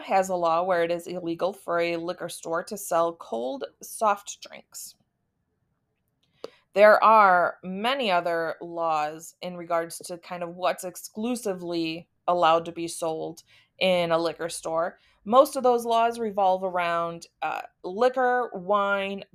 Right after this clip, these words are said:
beer having to be in its original packaging in order to be able to be sold. Then there's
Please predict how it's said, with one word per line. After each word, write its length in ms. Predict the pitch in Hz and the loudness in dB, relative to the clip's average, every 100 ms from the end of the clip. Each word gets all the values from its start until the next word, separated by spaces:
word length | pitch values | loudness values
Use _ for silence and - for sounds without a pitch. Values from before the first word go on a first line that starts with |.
| - | -20
beer 500 | - 190 180 170 170 - | -14 -10 -6 -4 -4 -6
having 320 | 185 180 185 | -6 -4 -6
to 60 | 175 | -10
be 200 | 185 180 | -12 -12
in 220 | - 175 | -8 -8
its 180 | 170 - | -8 -10
original 600 | 175 175 214 214 220 202 | -12 0 2 2 0 0
packaging 680 | 196 147 156 175 - 165 170 _ - _ | -2 -2 -2 -8 -14 -16 -18 _ -20 _
in 100 | - | -6
order 280 | 180 170 165 | 0 0 -2
to 120 | 165 | -8
be 180 | 170 165 | -10 -8
able 180 | 165 160 | -6 -8
to 140 | - - | -12 -20
be 420 | 156 151 147 156 _ _ - | -12 -10 -8 -10 _ _ -16
sold. 520 | - - 95 - - _ _ _ _ _ _ _ _ _ _ _ _ _ _ _ _ _ | -10 -10 -10 -12 -20 _ _ _ _ _ _ _ _ _ _ _ _ _ _ _ _ _
Then 220 | - 240 262 | 6 6 6
there's 260 | 220 202 | 2 2